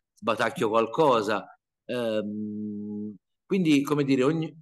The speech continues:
questa riflessione serviva proprio per ancorarlo alla realtà e quindi far trovare a ognuno un significato, un senso di, eh, del perché stavamo facendo quel tipo di lavoro. Chiaramente spiegando anche che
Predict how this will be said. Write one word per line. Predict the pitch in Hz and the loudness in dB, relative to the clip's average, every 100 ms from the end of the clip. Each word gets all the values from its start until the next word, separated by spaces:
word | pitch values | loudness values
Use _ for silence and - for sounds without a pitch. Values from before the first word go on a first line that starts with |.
| _ _ _ _ _ | _ _ _ _ _
questa | - 139 156 | -2 0 2
riflessione | 147 143 160 147 165 160 | 2 2 0 2 2 2
serviva | 143 139 127 135 147 | 2 2 2 2 2
proprio | 135 131 147 | 2 2 2
per | 120 127 135 143 | 2 2 2 0
ancorarlo | - 123 120 147 139 120 120 131 139 131 | -2 -6 0 2 4 4 4 4 4 4
alla | 120 | 4
realtà | 110 113 127 131 147 | 4 2 2 0 0
e | 104 | 0
quindi | - 131 | 0 -2
far | 123 120 110 | 0 0 0
trovare | 127 127 120 120 | 0 2 4 4
a | 131 | 2
ognuno | 143 147 147 127 127 131 - _ _ _ 139 | 2 2 2 2 2 0 -2 _ _ _ -4
un | 143 | -4
significato, | 139 131 123 123 131 127 110 | -4 -4 -4 -2 2 2 2
un | 117 | -2
senso | 113 - 139 131 123 - 147 151 - _ _ | -2 2 4 2 0 2 2 2 -4 _ _
di, | - 127 135 139 | -4 0 2 0
eh, | 135 120 110 104 | 0 0 2 2
del | 131 | 0
perché | 127 143 139 135 | 2 2 4 2
stavamo | 135 135 113 110 | 4 2 0 -2
facendo | 101 110 113 113 113 117 - - _ _ | -4 -4 -2 -2 2 0 0 -16 _ _
quel | 135 127 | -2 0
tipo | 117 113 | -2 -2
di | 113 | 0
lavoro. | 110 101 85 - | 0 0 -4 -2
Chiaramente | 147 160 143 127 131 131 123 - - | 0 2 0 -2 0 0 -2 -12 -18
spiegando | - 147 127 120 131 | -2 2 2 2 4
anche | 113 117 151 123 | 2 2 0 0
che | 110 123 113 - | 2 0 -2 -12